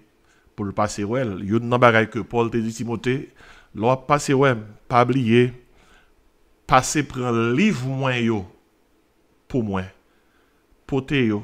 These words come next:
et puis grand manteau que me gagne, marcher avec pour moi. Même dans la prison, l'apôtre Paul t'a assuré que il continue l'éducation. Et c'est dans ce sens-là, m'a encouragé tout pasteur,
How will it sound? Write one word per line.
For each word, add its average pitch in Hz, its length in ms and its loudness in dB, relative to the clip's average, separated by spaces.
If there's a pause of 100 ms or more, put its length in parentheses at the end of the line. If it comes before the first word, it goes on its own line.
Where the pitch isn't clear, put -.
(140)
et 113 60 -12
puis 120 120 -10
grand 117 200 -4
manteau 117 420 -2
que 123 80 -8
me 104 160 -4
gagne, 107 360 -6 (1400)
marcher 120 280 0
avec 107 260 2
pour 98 140 -4
moi. 95 100 -12 (500)
Même 139 180 -2
dans 165 80 2
la 147 40 2
prison, 127 320 -2
l'apôtre 107 320 -2
Paul 107 260 -2
t'a 110 100 -2 (600)
assuré 117 520 0
que 104 280 2 (420)
il 101 120 -6
continue 107 380 -6
l'éducation. 98 760 0
Et 98 120 0
c'est 117 140 0
dans 120 80 6
ce 110 100 -2
sens-là, 110 340 4
m'a 104 180 4
encouragé 107 540 2
tout 139 120 -6
pasteur, 135 560 4